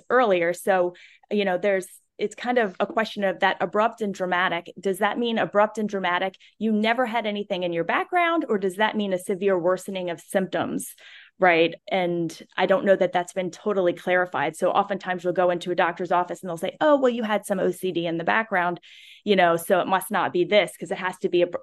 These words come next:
abrupt and dramatic." But again, some of the early research is showing that even those kids also had some of those soft signs in the background. So I think that's one of the major challenges, is that it has not been researched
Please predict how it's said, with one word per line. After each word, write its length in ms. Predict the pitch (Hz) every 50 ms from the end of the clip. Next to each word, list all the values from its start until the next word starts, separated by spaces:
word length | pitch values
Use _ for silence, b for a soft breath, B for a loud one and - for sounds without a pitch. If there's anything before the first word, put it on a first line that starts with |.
| - -
abrupt 360 | 190 180 190 185 185 185 -
and 100 | 175 165
dramatic." 500 | 156 175 185 196 208 190 165 165 165 - -
But 80 | 185 180
again, 340 | 185 - 220 208 190 185 185
some 180 | - 196 185
of 100 | 185 175
the 140 | 170 156 - -
early 260 | 190 180 180 180 170
research 420 | 170 233 277 - - 190 170 -
is 80 | 185 -
showing 280 | - 196 180 185 185 175
that 100 | 170 180
even 220 | 196 180 180 185
those 180 | 202 233 254 254
kids 220 | - 190 170 -
also 260 | 190 220 254 - 185
had 240 | 156 165 151 156 160
some 160 | - - 170
of 80 | 165 147
those 160 | 151 156 156
soft 240 | - 170 151 160 -
signs 240 | - 165 170 160 165
in 60 | 165
the 80 | 160
background. 480 | 151 156 143 151 - 156 147 135 143 -
So 260 | - 196 180 175 175 B B B B B B B B B -
I 80 | -
think 220 | 208 - - 262 254
that's 140 | 226 - -
one 120 | 202 196
of 80 | 185 170
the 60 | 180
major 240 | 185 185 180 175 170
challenges, 500 | - 196 202 214 208 175 160 165 160 -
is 140 | 170 160
that 200 | - 175 156 160
it 80 | 175 170
has 360 | - - - - 226 233 226
not 240 | 220 185 - 156 -
been 160 | 180 175 165
researched 580 | 160 185 202 196 - 196 180 151 - - -